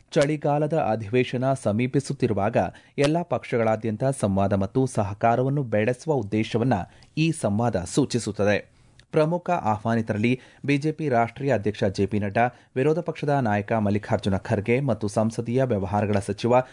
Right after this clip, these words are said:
ಕಿರಣ್ ರಿಜಿಜು ಸೇರಿದ್ದಾರೆ. ಸಂಸದೀಯ ವ್ಯವಹಾರಗಳ ರಾಜ್ಯ ಸಚಿವರಾದ ಅರ್ಜುನ್ ರಾಮ್ ಮೇಘವಾಲ್ ಮತ್ತು ಎಲ್ ಮುರುಗನ್ ಕೂಡ ಭಾಗಿಯಾಗುವ ನಿರೀಕ್ಷೆ ಇದೆ. ಈ ಸಭೆ ಶಾಸಕಾಂಗದ ಮ-, ಉತ್ಪಾದಕತೆಯನ್ನು ಹೆಚ್ಚಿಸುವುದು ಮತ್ತು ಪ್ರಮುಖ ರಾಷ್ಟ್ರೀಯ ವಿಷಯಗಳ ಕುರಿತು ಒಮ್ಮತವನ್ನ ನಿರ್ಮಿಸುವತ್ತ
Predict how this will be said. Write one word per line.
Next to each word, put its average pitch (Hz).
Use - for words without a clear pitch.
ಕಿರಣ್ 147
ರಿಜಿಜು 113
ಸೇರಿದ್ದಾರೆ. 104
ಸಂಸದೀಯ 165
ವ್ಯವಹಾರಗಳ 113
ರಾಜ್ಯ 107
ಸಚಿವರಾದ 101
ಅರ್ಜುನ್ 127
ರಾಮ್ 107
ಮೇಘವಾಲ್ 104
ಮತ್ತು 120
ಎಲ್ 120
ಮುರುಗನ್ 107
ಕೂಡ 127
ಭಾಗಿಯಾಗುವ 117
ನಿರೀಕ್ಷೆ 95
ಇದೆ. 92
ಈ 151
ಸಭೆ 139
ಶಾಸಕಾಂಗದ 127
ಮ-, 104
ಉತ್ಪಾದಕತೆಯನ್ನು 123
ಹೆಚ್ಚಿಸುವುದು 107
ಮತ್ತು 123
ಪ್ರಮುಖ 151
ರಾಷ್ಟ್ರೀಯ 131
ವಿಷಯಗಳ 120
ಕುರಿತು 113
ಒಮ್ಮತವನ್ನ 131
ನಿರ್ಮಿಸುವತ್ತ 110